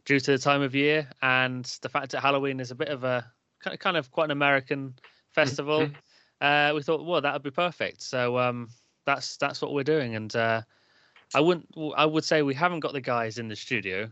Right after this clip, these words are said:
Speaker 1: have we, Stu? It's not quite worked out like that.
Speaker 2: No, that's right. No, we're, well, obviously, if, uh, if we were all gonna be on, uh, on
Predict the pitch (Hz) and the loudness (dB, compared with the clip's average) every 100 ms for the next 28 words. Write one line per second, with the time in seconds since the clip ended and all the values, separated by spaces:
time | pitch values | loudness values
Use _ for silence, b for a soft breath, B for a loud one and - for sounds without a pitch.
0 | _ 120 110 92 - 95 87 87 - 104 | _ -6 -4 -12 -10 -10 -10 -12 -14 -14
1 | - 113 107 85 - 92 - 92 110 147 | -6 -4 -4 -6 -8 -8 -6 -6 2 4
2 | 147 151 - 135 123 135 123 117 120 117 | 6 4 4 4 4 4 4 6 6 4
3 | 110 127 113 110 - 127 117 - 123 117 | 2 4 4 2 -4 -2 -4 0 0 0
4 | - 131 - - 127 117 127 123 135 131 | -2 -6 -6 2 4 6 2 0 4 4
5 | 135 135 120 127 120 120 117 113 113 _ | 4 2 2 2 2 2 0 -2 -8 _
6 | - 113 107 101 - - 117 104 | -6 0 0 0 0 -2 0 -4